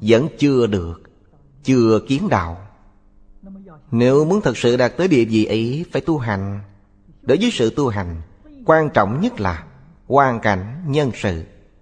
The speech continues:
Tục ngữ có câu, "Xử sự khó, đối xử với người khác càng khó hơn." Trong cách xử sự với người khác, phải rèn giũa cho tâm cảnh của chúng ta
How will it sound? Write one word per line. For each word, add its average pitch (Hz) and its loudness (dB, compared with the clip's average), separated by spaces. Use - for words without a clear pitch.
Tục 131 2
ngữ 120 0
có 180 0
câu, 113 -4
"Xử 135 0
sự 110 2
khó, 117 -6
đối 147 2
xử 123 0
với 160 0
người 107 0
khác 113 -8
càng 113 0
khó 110 -2
hơn." 101 -8
Trong 143 4
cách 175 -2
xử 135 2
sự 120 0
với 175 -2
người 117 0
khác, 127 -4
phải 131 4
rèn 120 2
giũa 107 0
cho 131 0
tâm 113 0
cảnh 95 -4
của 101 -6
chúng 120 -6
ta 98 -8